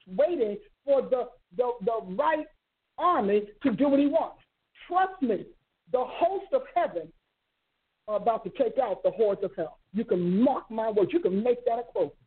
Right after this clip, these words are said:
and say it. I said it, because this man said, "But you touched the apple of my eye." I promised you that the gates of hell would not prevail against his church.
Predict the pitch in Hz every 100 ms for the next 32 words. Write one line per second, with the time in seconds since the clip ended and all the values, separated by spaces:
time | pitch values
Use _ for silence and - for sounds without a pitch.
0 | _ _ 214 175 170 277 202 - 185 202
1 | - 180 147 - _ 214 208 220 147 151
2 | 359 392 208 165 156 - 151 - _ 190
3 | 185 180 - - 190 - - - - 208
4 | 214 226 196 185 214 175 156 - - -
5 | 214 - - - 311 311 254 - - 160
6 | - _ _ _ _ 170 214 214 180 143
7 | 214 269 302 - - - 233 - - _
8 | _ - 175 170 196 247 254 - 190 143
9 | 151 240 - - _ _ _ _ _ _
10 | _ _ 165 143 208 202 - 196 - -
11 | - -